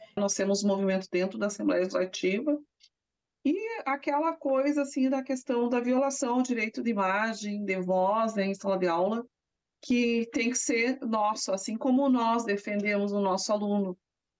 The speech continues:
em termos dos seus direitos e deveres, assim nós, como educador, nós queremos os mesmos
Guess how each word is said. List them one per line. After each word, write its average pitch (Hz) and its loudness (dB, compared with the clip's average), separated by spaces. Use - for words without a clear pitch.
em 202 4
termos 202 0
dos - -4
seus 202 0
direitos 196 -2
e 190 -4
deveres, 185 2
assim 233 0
nós, 208 0
como 220 -4
educador, 196 0
nós 202 2
queremos 202 0
os 214 -4
mesmos 190 0